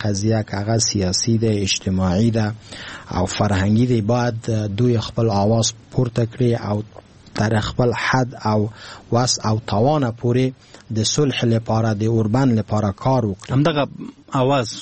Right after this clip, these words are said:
Speaker 2: څومره پورته شوی دی؟ څومره ګورئ تاسو؟
Speaker 1: متاسفانه، اه، دلته علماو ته خو پکار ده چې لله و فلا کار وکړي. اما دلته یو څه عقده‌مندي د ځینو علماو د دولت په مقابل کې پیدا شوي دي.
Speaker 2: مهم.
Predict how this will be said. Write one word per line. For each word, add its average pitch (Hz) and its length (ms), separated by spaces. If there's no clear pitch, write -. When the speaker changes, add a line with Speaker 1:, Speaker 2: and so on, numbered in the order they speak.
Speaker 2:
څومره 127 200
پورته 107 280
شوی 101 280
دی؟ 107 100
څومره 104 460
ګورئ 104 200
تاسو؟ - 0
Speaker 1:
متاسفانه، 214 760
اه، 135 1000
دلته 170 380
علماو 156 800
ته 151 120
خو 135 120
پکار 151 420
ده 143 100
چې - 120
لله 131 340
و 117 80
فلا 110 360
کار 101 300
وکړي. - 440
اما 117 220
دلته 160 320
یو 135 180
څه 175 300
عقده‌مندي 120 920
د 117 200
ځینو 135 380
علماو 139 760
د 120 140
دولت 113 540
په - 100
مقابل 107 480
کې - 200
پیدا 95 280
شوي 107 220
دي. 85 120
Speaker 2:
مهم. 104 180